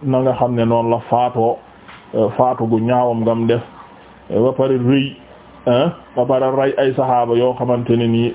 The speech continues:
ci qurra yi, euh, wal iyaazu billah, moom mu yées mi, alayhi min Allahi ma yastahiqu.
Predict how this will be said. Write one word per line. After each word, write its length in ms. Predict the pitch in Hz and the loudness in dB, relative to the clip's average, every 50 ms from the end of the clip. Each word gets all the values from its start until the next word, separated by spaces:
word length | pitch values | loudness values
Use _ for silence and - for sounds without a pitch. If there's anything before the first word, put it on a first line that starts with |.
| - | -4
ci 80 | - - 120 - | -6 -8 -4 -2
qurra 340 | - 123 120 120 120 120 - - | -2 0 2 2 0 0 -2 -4
yi, 160 | 107 110 113 - - - - - - - - - - - - 113 | -8 -8 -8 -12 -16 -20 -20 -20 -20 -20 -20 -20 -20 -12 -6 0
euh, 140 | 117 117 113 - | 0 0 2 2
wal 200 | 101 117 120 120 107 110 | 0 0 0 0 0 0
iyaazu 340 | 117 117 113 110 104 107 101 | 0 2 2 2 0 0 0
billah, 480 | 101 104 104 104 107 - 113 110 98 - - - - - - - - - - - - - - | 0 0 2 2 2 4 2 2 0 -2 -6 -14 -20 -20 -20 -20 -20 -20 -20 -20 -20 -16 -6
moom 220 | - 104 117 117 113 | -2 0 0 2 2
mu 160 | 110 110 107 107 | 2 2 4 4
yées 280 | 107 113 117 110 101 110 | 4 4 2 0 0 -2
mi, 120 | 104 104 - - - - | -2 -2 -2 -4 -6 -2
alayhi 600 | 98 110 117 120 113 110 104 107 107 107 101 98 98 | 0 0 2 2 2 2 2 2 2 2 0 0 0
min 160 | 110 120 120 | -2 0 2
Allahi 480 | 120 113 110 110 110 107 107 104 101 101 | 2 0 2 0 0 0 0 0 -2 -2
ma 220 | 101 101 95 98 | 0 0 0 0
yastahiqu. 520 | 98 95 - - 104 92 92 90 - - | 0 -2 -2 -4 -6 -4 -4 -8 -8 -8